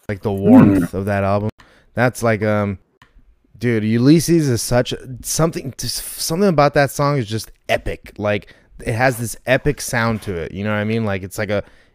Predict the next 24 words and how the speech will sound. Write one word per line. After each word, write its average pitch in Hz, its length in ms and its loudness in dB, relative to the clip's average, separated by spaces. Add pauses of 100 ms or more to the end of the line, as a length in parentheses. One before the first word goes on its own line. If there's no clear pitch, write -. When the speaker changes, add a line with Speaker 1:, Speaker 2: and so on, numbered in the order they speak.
(120)
Speaker 1:
it 139 200 2
sounds 160 360 2
like 123 140 2
an 104 120 -2
epic. - 380 -4 (320)
Like, 110 160 0
it's 107 160 -6
like 117 120 -2
a 107 40 -2
story 131 420 2
Speaker 2:
Mm-hmm. 92 100 -2
Speaker 1:
almost. 85 460 -8 (540)
Speaker 2:
Oh 104 120 4
Speaker 1:
And 107 80 4
Speaker 2:
my 101 60 2
Speaker 1:
it's 95 80 0
Speaker 2:
God, 98 240 6
songs 127 380 10
that 131 120 8
just 113 200 2
have 104 200 6
that 98 260 6
build, 95 400 4
Speaker 1:
Yeah. - 80 -12